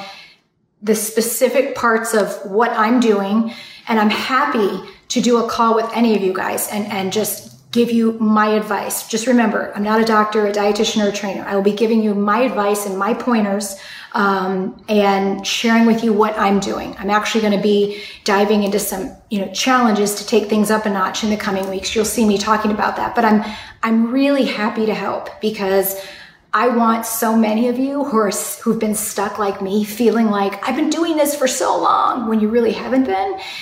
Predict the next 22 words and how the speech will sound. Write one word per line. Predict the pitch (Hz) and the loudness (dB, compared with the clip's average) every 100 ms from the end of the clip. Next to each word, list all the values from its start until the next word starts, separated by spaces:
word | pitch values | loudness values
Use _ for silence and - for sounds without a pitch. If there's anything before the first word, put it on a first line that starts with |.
| - - | -16 -4
And | 240 | 0
I, | 247 247 | 2 0
I | 220 | 0
wanna | 233 254 240 | 2 2 2
help | 254 262 | 0 0
you | 240 220 226 | 0 -2 0
understand | 226 202 - 277 262 214 | 0 0 -2 0 2 2
that | 202 202 - - - _ _ 208 | 0 -2 -6 -14 -20 _ _ -6
Yeah, | 208 330 339 247 - | 0 2 2 2 0
you | 233 | 2
need | 320 330 | 2 2
to | - | 2
be | 240 | 2
really | 226 214 220 302 330 277 240 | 2 2 0 2 2 2 0
serious | 202 - 294 294 254 - - - - - - - _ _ _ | 0 -4 -2 2 2 2 -2 -8 -10 -16 -20 -20 _ _ _
for, | - 277 226 - | 0 0 2 0
for | 269 | 0
a | 240 | 0
certain | - 311 311 | 0 0 2
amount | 262 240 | 2 2
of | - | 0
time. | 269 277 - - | -2 -2 -2 -8